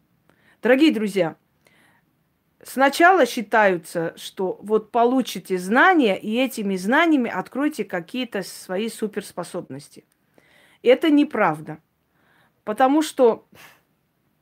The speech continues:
изначально дается сила.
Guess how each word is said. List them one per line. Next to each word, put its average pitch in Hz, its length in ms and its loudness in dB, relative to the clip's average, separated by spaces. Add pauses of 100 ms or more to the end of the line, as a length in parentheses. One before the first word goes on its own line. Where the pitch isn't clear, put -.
(1120)
изначально 269 840 4
дается 220 580 0
сила. 170 600 -8